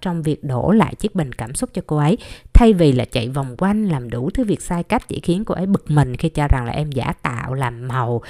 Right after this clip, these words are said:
em đang cố gắng níu kéo như là trong cái giai đoạn vừa qua ha. Thì chi tiết lý giải về liệu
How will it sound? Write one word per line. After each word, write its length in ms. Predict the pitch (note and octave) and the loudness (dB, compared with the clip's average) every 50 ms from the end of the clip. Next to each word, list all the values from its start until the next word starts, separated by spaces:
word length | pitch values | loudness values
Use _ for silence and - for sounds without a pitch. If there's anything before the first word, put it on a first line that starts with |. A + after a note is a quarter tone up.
| - - - | -20 -16 -10
em 160 | - D3+ D3+ | -8 -8 -6
đang 120 | D3 C#3+ C#3 - | -6 -8 -6 2
cố 160 | - F3+ A3 | 6 6 8
gắng 240 | A3 G3+ F#3 A3 A#3+ | 8 6 4 2 0
níu 140 | A3 F#3+ A3 - | 0 0 0 0
kéo 280 | F#3 D#3 D3+ D#3 F#3 A3 | -2 -2 -2 -2 -2 -2
như 200 | A#3+ G#3 E3+ D#3 | -2 -2 -2 -2
là 120 | C#3+ B2+ | -2 -4
trong 220 | - - D3+ C#3+ | -6 -8 -10 -8
cái 160 | - E3+ F3 E3+ | -6 -4 -4 -2
giai 100 | D#3 C#3 | -2 -4
đoạn 200 | C3+ B2 A#2+ A#2 | -4 -6 -8 -4
vừa 160 | C3 B2+ A#2+ | -4 -4 -2
qua 220 | - C#3+ D3 D3+ | 0 0 2 2
ha. 180 | D3 C#3 F3 E3 - - _ _ - F3+ E3 D3 _ _ _ - _ _ _ _ _ _ _ _ - - - - - - - - - | 4 4 2 2 0 -6 _ _ -12 -12 -12 -12 _ _ _ -20 _ _ _ _ _ _ _ _ -20 -20 -20 -20 -20 -20 -20 -12 0
Thì 120 | - G#3 F3+ | 4 4 4
chi 160 | - A3+ A#3 | 4 4 0
tiết 220 | A3 C#4+ D4 - | 2 2 0 2
lý 120 | B3+ C4+ C4+ | 2 0 2
giải 280 | B3+ G3+ C#3 - - | 2 0 0 0 -2
về 140 | G#3 A3 F3 | 0 0 0
liệu 180 | D3 C#3+ - | 0 0 -2